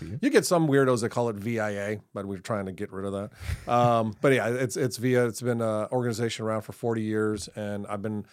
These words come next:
Speaker 2: actually the chairman for the last two years, just
Speaker 1: Mm-hmm.
Speaker 2: because with all the changes and everything going on, it, it just seemed a bit easier to do it that way. Um, but yeah, but this is my, so I'm in my last six months of my second run, and this will, I, I will hand it off to somebody else at the end of the year.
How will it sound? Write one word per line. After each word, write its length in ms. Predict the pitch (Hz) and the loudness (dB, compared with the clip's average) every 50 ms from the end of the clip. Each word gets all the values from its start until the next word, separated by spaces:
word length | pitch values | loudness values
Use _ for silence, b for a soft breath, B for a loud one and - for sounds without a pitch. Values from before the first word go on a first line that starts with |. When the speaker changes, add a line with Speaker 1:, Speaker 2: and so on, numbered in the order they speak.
| B B B B B B | B B B B B B
Speaker 2:
actually 380 | 123 143 - - 127 123 123 | 2 2 0 0 -2 0 0
the 100 | 117 117 | 0 -2
chairman 320 | - - 120 113 117 113 107 | -4 -4 -6 -4 -4 -6 -8
for 120 | - - | -8 -6
the 60 | 110 107 | -6 -4
last 360 | 107 101 101 90 - - - | -4 -4 -6 -8 -12 -14 -14
two 280 | - - - 214 233 214 | -14 -10 -8 -6 -4 -4
years, 340 | 131 98 92 95 95 101 95 | -4 -4 -4 -4 -4 -6 -6
just 140 | 101 104 | -8 -6
Speaker 1:
Mm-hmm. 100 | 90 107 | -6 -6
Speaker 2:
because 320 | 156 - - 117 107 95 107 _ _ _ _ - | -6 -4 -4 -6 -6 -8 -10 _ _ _ _ -10
with 200 | 117 113 - 113 | -10 -8 -6 -6
all 100 | 107 107 | -8 -8
the 80 | 101 | -8
changes 460 | 98 - - 107 104 107 104 104 98 | -8 -10 -8 -8 -8 -6 -6 -6 -8
and 120 | 101 101 98 | -8 -8 -8
everything 320 | 101 101 101 95 107 98 92 | -6 -8 -8 -8 -10 -10 -10
going 260 | 95 98 98 95 95 | -8 -8 -8 -8 -6
on, 240 | 98 98 98 98 98 | -6 -6 -6 -8 -10
it, 180 | 95 - - | -12 -14 -16
it 80 | - 113 | -16 -14
just 220 | 95 95 - - | -12 -10 -10 -10
seemed 200 | - 101 95 92 | -10 -10 -12 -12
a 60 | 95 | -12
bit 180 | 87 90 95 98 - | -12 -12 -14 -14 -12
easier 340 | - 110 107 101 95 104 98 | -10 -10 -8 -8 -8 -8 -10
to 100 | 90 90 | -10 -10
do 160 | 85 104 101 95 | -8 -8 -8 -8
it 100 | 92 - | -8 -8
that 180 | 95 92 101 | -10 -10 -8
way. 180 | 95 92 90 92 92 B B B B B B B B | -8 -8 -8 -10 -12 B B B B B B B B
Um, 140 | 113 113 110 | -4 0 4
but 80 | 139 | 4
yeah, 80 | 147 139 | 4 4
but 160 | 123 135 139 | 4 2 0
this 160 | 131 147 - | 0 -2 -4
is 80 | - 135 | -2 -2
my, 160 | 131 131 131 | -2 -2 -2
so 160 | 127 - - | -2 -2 -2
I'm 100 | 135 127 | -2 0
in 60 | 127 123 | 0 0
my 140 | 120 120 | 0 0
last 240 | 120 123 123 117 - | 0 0 0 -2 -4
six 180 | - 120 - - | -8 -12 -10 -8
months 180 | 123 113 - | -8 -8 -8
of 60 | - 113 | -8 -8
my 80 | 110 | -6
second 480 | 101 - - - 131 120 - 131 113 107 _ _ _ | -6 -6 -4 -4 -4 -4 -4 -6 -10 -10 _ _ _
run, 340 | - 110 113 110 110 110 110 | -6 -4 -2 -2 -2 -2 -4
and 300 | 110 113 104 104 101 98 | -6 -6 -6 -6 -6 -6
this 180 | 104 101 - | -6 -8 -8
will, 140 | - 101 90 90 | -8 -10 -10 -10
I, 180 | 92 95 98 98 | -8 -8 -8 -8
I 140 | 95 101 101 | -8 -8 -8
will 420 | 98 95 95 95 92 95 92 92 95 _ | -8 -8 -8 -6 -6 -8 -10 -12 -16 _
hand 220 | - - 110 101 101 | -12 -10 -8 -8 -6
it 60 | 98 | -6
off 180 | 104 104 - - | -6 -6 -6 -8
to 80 | 113 | -12
somebody 320 | 101 - 107 104 104 104 107 | -12 -12 -10 -10 -8 -8 -6
else 220 | 104 92 131 123 - | -6 -6 -8 -8 -10
at 60 | - | -10
the 100 | - 117 | -10 -10
end 100 | 117 127 | -10 -8
of 40 | 131 | -8
the 60 | 143 | -8
year. 140 | 170 180 135 | -8 -8 -10